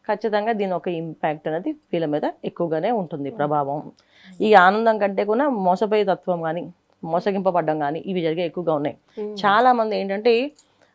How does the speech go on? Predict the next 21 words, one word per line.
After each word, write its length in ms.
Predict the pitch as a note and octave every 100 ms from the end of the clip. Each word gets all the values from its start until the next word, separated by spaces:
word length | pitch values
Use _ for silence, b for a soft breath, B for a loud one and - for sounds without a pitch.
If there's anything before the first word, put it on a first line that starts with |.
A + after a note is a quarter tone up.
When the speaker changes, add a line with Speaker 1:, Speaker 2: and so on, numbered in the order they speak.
| -
Speaker 1:
ఆ, 380 | F#3 F3+ E3 D3+ -
ల్యాండ్ 440 | G3 G3 G#3 A3+
స్థలాలు 420 | G3+ - F#3 F#3+ G3
కొనుక్కోవాలని 460 | F3+ - E3+ D#3+
కానీ, 180 | D3 D3+
అయితే 600 | - - _ _ - -
ఇల్లు 220 | G3 A3
కొనుక్కోవాలని 500 | A#3 G3 F#3 E3+ D#3
కానీ, 260 | D3 C#3+ E3 C3+ -
అయితే 180 | G3+ A3+
ఉద్యోగం 500 | F#3 F3 B3 B3+ A#3+
కోసం 300 | F#3 F#3+ D#3+
కానీ 240 | C#3+ D3 _ - F#3
డబ్బు 340 | E3+ F#3 G3+
ఇస్తారు. 540 | A3 F3+ - - _ _ _ -
Speaker 2:
మ్మ్. 200 | G3+ G3+ F3 _ -
Speaker 1:
అవి, 240 | G#3+ A3
అవి 260 | G#3 F#3+ G3
ఇవ్వడం 340 | F#3+ A3+ B3+
తర్వాత 440 | G#3+ F#3 F3+ F3+ E3+
అటు, 500 | E3 - G3+ A3+